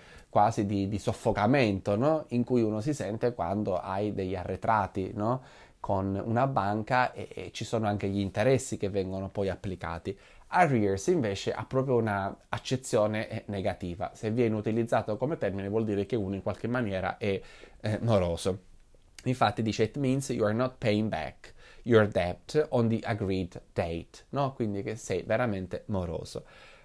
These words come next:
Il verbo to accrue, eh, no? Eh, significa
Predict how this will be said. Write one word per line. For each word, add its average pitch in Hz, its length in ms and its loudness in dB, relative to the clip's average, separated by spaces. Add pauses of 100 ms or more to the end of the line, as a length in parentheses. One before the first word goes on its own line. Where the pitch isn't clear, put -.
(260)
Il 156 140 2
verbo 190 320 4
to - 180 -2
accrue, 123 600 2 (540)
eh, 107 340 2
no? 208 380 0
Eh, 120 320 4
significa 156 760 0